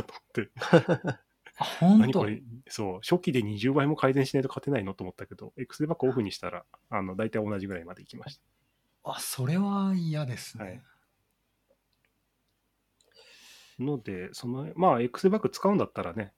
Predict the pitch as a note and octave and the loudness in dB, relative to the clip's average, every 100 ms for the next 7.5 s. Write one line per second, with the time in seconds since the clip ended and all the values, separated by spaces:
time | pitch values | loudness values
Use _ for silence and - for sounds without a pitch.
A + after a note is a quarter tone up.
0 | _ G#2+ F#2+ F#2 F#2+ - D3 D3+ - - | _ -8 -8 -8 -12 -6 -4 -4 -6 -4
1 | D#3 B2+ - C3+ B2+ G2+ F#2+ F2+ F#2 - | -2 -2 -2 0 0 -4 -10 -10 -14 -14
2 | A2 - _ B2 C#3 D3+ F3 - G#2 - | -16 -18 _ -2 -2 2 0 -2 -4 -4
3 | A#2 - - A2 A2 _ - A2 G#2+ - | -4 -10 -14 -14 -14 _ -8 -8 -8 -10
4 | G#2 F#2 - - _ _ _ _ _ - | -10 -10 -14 -20 _ _ _ _ _ -8
5 | G#2+ G2 - D#3+ G3 A3 B3+ - A3+ G#3 | -8 -8 -6 0 2 0 -2 -4 -2 0
6 | G#3 G3 C#3+ - D3+ A#2 - - G2+ - | 2 4 2 0 -2 -4 -6 -12 -12 -14
7 | G#2 G2+ G#2+ C3 | -18 -16 -12 -12